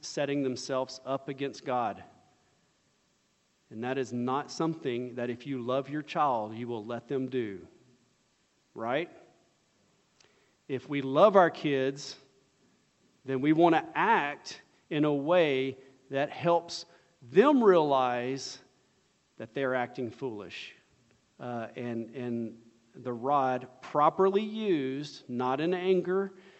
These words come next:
uh, but the rod properly applied in context of a relationship that's, that has rich communication, will help our children understand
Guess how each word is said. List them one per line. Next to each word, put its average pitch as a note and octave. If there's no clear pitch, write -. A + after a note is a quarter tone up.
uh, C3
but B2+
the C#3
rod C3+
properly E3+
applied D3
in G#3
context G3+
of D#3+
a D#3+
relationship G3
that's, -
that D#3
has C#3
rich D3
communication, D#3
will C#3
help D#3+
our F#3
children D#3+
understand C3+